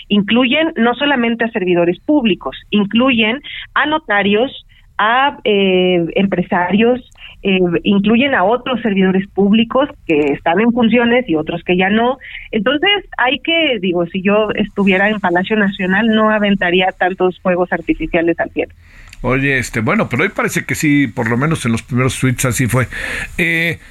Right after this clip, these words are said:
Speaker 2: ¿puede pasar, para cerrar en breve, algo en México?
Speaker 1: Sí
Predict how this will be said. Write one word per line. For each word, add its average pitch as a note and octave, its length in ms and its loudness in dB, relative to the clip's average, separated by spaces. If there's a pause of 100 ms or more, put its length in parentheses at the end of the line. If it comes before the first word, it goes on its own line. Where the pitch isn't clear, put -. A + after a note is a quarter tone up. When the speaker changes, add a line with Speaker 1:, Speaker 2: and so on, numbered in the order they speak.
(240)
Speaker 2:
¿puede A3 220 0
pasar, G#3 540 -2
para D#3+ 200 -2
cerrar F3 320 -2
en F3 100 0
breve, F#3 320 2
algo F#3 220 0
en E3+ 80 2
México? G3 500 0 (1500)
Speaker 1:
Sí F#4+ 120 2